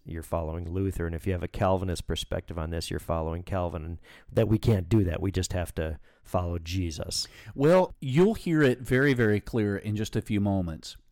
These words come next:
Speaker 2: He is going to bifurcate in Christ with water baptism. He does not see them as being one and the same thing.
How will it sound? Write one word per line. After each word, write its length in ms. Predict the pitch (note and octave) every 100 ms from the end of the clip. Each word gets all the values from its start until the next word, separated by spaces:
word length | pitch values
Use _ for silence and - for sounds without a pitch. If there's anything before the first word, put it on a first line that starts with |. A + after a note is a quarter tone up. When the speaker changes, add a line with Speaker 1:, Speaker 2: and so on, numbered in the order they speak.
| -
Speaker 2:
He 220 | E3 G3
is 180 | F#3+ B2
going 380 | D3 C3+ B2+ B2
to 140 | B2
bifurcate 1040 | G#2 A2+ B2 C3+ A#2+ G#2 - F2+ F2 - - _ _
in 360 | C#3+ D3+ D#3 C#3+
Christ 840 | - C#3+ B2+ G2 D#2 - - - - -
with 400 | A#2+ A2+ G#2 -
water 300 | G#2+ G#2 F#2+
baptism. 680 | F#2 F#2 F2+ F#2 D2+ B1+ -
He 160 | - C3
does 320 | A#2+ A#2+ A2+
not 300 | C3+ D3+ -
see 420 | - - F#3+ F3+
them 380 | A#2 A2 G#2 G#2 -
as 260 | A2+ F#2+
being 480 | F2+ A#2 A2 G#2+ G2+
one 360 | - A2 A2 A2
and 160 | G2+
the 60 | G#2
same 380 | - G2 F2+ E2
thing. 400 | E2 D2 A#1